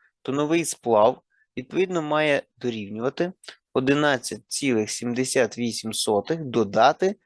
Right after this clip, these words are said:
сім цілих двадцять дві сотих. Візьму це в дужки, тире, це буде сто відсотків. Нас запитують,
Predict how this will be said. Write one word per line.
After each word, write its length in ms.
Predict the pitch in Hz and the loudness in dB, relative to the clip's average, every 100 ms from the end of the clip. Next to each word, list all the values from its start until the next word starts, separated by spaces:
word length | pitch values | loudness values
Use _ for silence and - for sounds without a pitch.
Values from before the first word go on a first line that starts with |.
| - - _ | -20 -20 _
сім 480 | - - 147 127 110 | -6 -2 0 -2 -2
цілих 520 | - 165 196 196 - - | -2 2 2 2 -8 -18
двадцять 480 | 131 120 151 - 120 | -2 2 2 0 -8
дві 200 | 123 131 | -6 -4
сотих. 520 | - - - - _ _ _ _ - | -4 -4 -8 -14 _ _ _ _ -8
Візьму 240 | 123 123 | -2 -2
це 120 | - | 0
в 80 | 120 | 0
дужки, 460 | 147 - - 262 - _ _ _ _ | 0 -2 -2 -4 -6 _ _ _ _
тире, 340 | 170 170 165 - _ | 6 6 4 0 _
це 120 | - | -4
буде 220 | 180 175 135 | -2 0 0
сто 260 | - 147 | 0 0
відсотків. 500 | 123 - - - - _ _ _ _ _ _ _ _ _ _ _ _ _ _ _ _ _ _ _ _ | 0 -2 -8 -10 -20 _ _ _ _ _ _ _ _ _ _ _ _ _ _ _ _ _ _ _ _
Нас 240 | 139 202 202 | 0 2 2
запитують, 720 | 196 - 151 107 92 - | 2 2 0 2 -2 -4